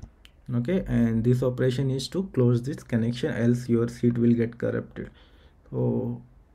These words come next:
yeah, we are all done. Let's see how it works.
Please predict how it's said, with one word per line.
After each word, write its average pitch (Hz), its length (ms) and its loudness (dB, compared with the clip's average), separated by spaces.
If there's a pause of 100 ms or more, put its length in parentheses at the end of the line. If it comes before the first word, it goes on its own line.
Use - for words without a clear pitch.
(280)
yeah, 139 260 -4
we 131 180 0
are 131 140 0
all 131 240 2
done. 131 400 2
Let's 120 280 0
see 131 160 -2
how 120 180 0
it 120 220 -2
works. - 520 -4